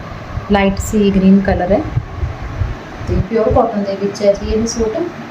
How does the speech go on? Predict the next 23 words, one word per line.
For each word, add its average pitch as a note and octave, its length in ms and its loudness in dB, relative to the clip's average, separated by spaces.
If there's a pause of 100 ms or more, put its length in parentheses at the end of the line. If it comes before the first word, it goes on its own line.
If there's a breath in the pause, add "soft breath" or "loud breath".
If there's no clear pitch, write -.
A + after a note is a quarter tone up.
(1200)
ਤੇ A3 100 -6
ਫਰੰਟ G#3 280 0 (140)
ਤੇ G#3+ 140 0
ਬੈਕ F#3+ 280 2 (120)
ਤੇ, D4 120 6
ਤੇ B3 160 2
ਬਾਜੂ F#3+ 360 0
ਤੇ G3+ 80 2
ਏਦਾਂ G3 260 0
ਕੱਟ F#3+ 200 -2
ਵਰਕ F3+ 280 0
ਆਏਗਾ F3 280 2
ਜੀ F3 160 -6
ਕੀਤਾ G3 280 -2
ਹੋਇਆ। G#3 260 0 (4000)
ਤੇ G3+ 140 -2
ਇਹਦੀ B3 140 0
ਬਾਟਮ G#3+ 340 2
ਤੇ A3+ 220 -2
ਵੀ A3 60 -2
ਵਰਕ D#3 320 -2
ਹੈ - 100 -4
ਜੀ, - 140 -8